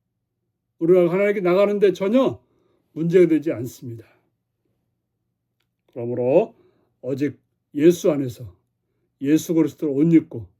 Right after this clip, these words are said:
예수님을 따라서 살아가는, 예수의 향기가 여러분에게 나는 복된 은혜가 있기를 바랍니다. 기도하시겠습니다. 자비로우신 아버지, 아버지의 은총을 찬양합니다.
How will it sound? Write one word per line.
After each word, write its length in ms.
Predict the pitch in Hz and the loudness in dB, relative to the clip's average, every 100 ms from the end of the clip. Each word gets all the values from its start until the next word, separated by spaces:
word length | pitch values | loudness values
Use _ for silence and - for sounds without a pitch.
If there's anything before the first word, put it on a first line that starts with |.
| _ _ _ _ _ - | _ _ _ _ _ -6
예수님을 520 | 139 135 160 139 123 | -6 -2 -4 -4 -4
따라서 420 | 156 151 127 147 | -2 -2 -2 -6
살아가는, 520 | 120 170 156 127 110 92 _ _ _ _ _ _ _ _ _ _ _ _ _ - | -4 -2 0 -2 -8 -14 _ _ _ _ _ _ _ _ _ _ _ _ _ -8
예수의 340 | 139 151 165 | -4 0 2
향기가 540 | 160 160 156 151 147 131 | 2 2 2 2 -2 -2
여러분에게 400 | 151 160 160 147 | 2 4 4 4
나는 460 | 139 175 208 113 - _ _ | 2 4 2 0 -8 _ _
복된 680 | 147 - - 127 160 247 247 _ _ - | -18 -12 -6 -2 0 0 -2 _ _ -10
은혜가 320 | 135 127 120 | -6 -6 -6
있기를 380 | 117 - 120 113 | -8 -8 -8 -8
바랍니다. 680 | 113 110 110 120 139 196 175 | -10 -8 -8 -6 -6 -6 -8
기도하시겠습니다. 960 | 131 131 110 - 104 - 107 110 104 _ _ _ _ _ _ _ _ _ _ _ _ _ _ | -10 -8 -8 -12 -16 -16 -18 -18 -20 _ _ _ _ _ _ _ _ _ _ _ _ _ _
자비로우신 580 | 156 160 160 151 160 | 2 6 6 6 2
아버지, 360 | 147 139 139 143 | 0 0 -2 0
아버지의 500 | 135 135 139 135 139 | 0 0 -2 0 0
은총을 560 | 131 127 123 131 123 117 | 0 -2 -4 -6 -4 -6
찬양합니다. 920 | - 156 156 143 139 123 127 117 | 0 2 2 0 -4 -4 -6 -8